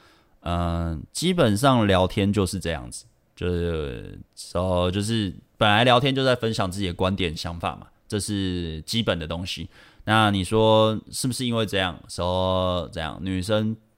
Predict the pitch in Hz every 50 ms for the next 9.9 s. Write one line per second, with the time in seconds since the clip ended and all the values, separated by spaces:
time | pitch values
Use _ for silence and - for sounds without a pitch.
0 | - - - 90 87 92 98 98 98 92 90 90 90 90 85 - 87 92 98 101
1 | 101 110 113 113 123 120 117 117 113 113 117 117 120 120 127 - _ - - -
2 | - - - - - - - - - - - _ _ _ _ - 101 101 104 117
3 | 139 165 185 - - 170 165 - - - 180 131 95 87 - 101 92 92 90 90
4 | 104 - - 123 110 - 90 90 - - - 101 82 71 73 - 85 67 60 52
5 | - 120 147 147 - - - 113 110 101 - 110 117 135 123 120 120 120 - -
6 | 104 104 107 - - 110 90 85 87 82 82 - - 87 95 113 143 165 - 156
7 | 151 147 123 95 - 120 117 120 120 - 156 135 113 123 120 107 - - 87 87
8 | 95 95 98 101 90 - 85 92 92 92 85 85 85 82 87 92 95 85 95 92
9 | 92 92 95 92 92 92 98 104 104 - 101 101 101 110 90 82 78